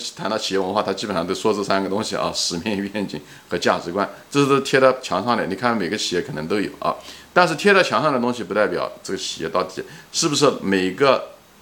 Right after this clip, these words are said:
呃，员工能够真正的能够记住，而且实现在大头脑里面，这是另外一回事情。就像我们所有的人生的很多道理一样的，很多人都能听得懂，也能看得懂，但最后他们能有内化，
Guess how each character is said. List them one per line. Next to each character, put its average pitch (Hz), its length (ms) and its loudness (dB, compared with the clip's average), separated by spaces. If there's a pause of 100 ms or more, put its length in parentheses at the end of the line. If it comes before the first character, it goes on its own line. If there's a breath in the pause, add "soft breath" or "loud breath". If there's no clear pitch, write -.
(100)
呃， 85 480 2 (840)
员 104 280 2
工 135 300 2
能 92 140 -2
够 107 260 4 (460 loud breath)
真 156 220 4
正 175 220 4
的 113 120 4
能 98 220 -2
够 104 260 6 (480)
记 156 240 2
住， 92 300 -2
而 98 120 4
且 104 200 0
实 - 260 -2
现 151 180 2
在 135 160 2 (200)
大 123 180 4 (160)
头 110 140 0
脑 107 100 4
里 82 80 -2
面， 71 160 -4
这 87 100 -10
是 90 140 -8
另 107 140 -2
外 107 100 -2
一 - 60 -4
回 67 100 -10
事 - 120 -10
情。 - 140 -10 (300 loud breath)
就 185 100 2
像 180 180 6
我 113 120 4
们 107 240 2 (320 loud breath)
所 180 240 6
有 160 40 8
的 131 60 4
人 117 200 2
生 147 120 -2
的 139 60 2
很 92 140 -4
多 110 100 2
道 120 220 6
理 85 100 -6
一 82 40 -2
样 78 100 -2
的， 85 60 -4
很 123 200 4
多 185 140 8
人 170 120 4
都 170 120 4
能 143 240 2
听 170 160 -2
得 165 80 2
懂， 90 220 0
也 90 100 0
能 123 180 0
看 135 180 0
得 113 60 2
懂， 87 220 -2
但 143 180 4
最 160 120 0
后 151 100 0
他 147 100 -2
们 143 140 2
能 147 100 0
有 123 140 2
内 143 160 2
化， 127 300 4